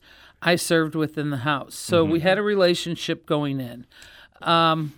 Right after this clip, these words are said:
Speaker 1: I hold the Senate in very high esteem.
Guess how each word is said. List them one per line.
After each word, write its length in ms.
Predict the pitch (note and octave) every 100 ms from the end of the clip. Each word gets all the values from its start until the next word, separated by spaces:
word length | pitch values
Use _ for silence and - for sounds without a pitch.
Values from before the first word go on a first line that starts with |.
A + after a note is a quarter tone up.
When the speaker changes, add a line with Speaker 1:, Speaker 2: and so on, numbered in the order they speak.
| _ _ _ _ _ _ _ _ _ _ _
Speaker 1:
I 340 | D#3+ E3+ F#3+ F#3
hold 540 | - F#3 F#3+ F#3 D#3+ D3
the 160 | E3+
Senate 540 | D#3 - E3+ E3 D#3 -
in 180 | D3+
very 240 | D3+ D#3 D3+
high 160 | D3
esteem. 560 | D3+ C3+ - C#3+ C3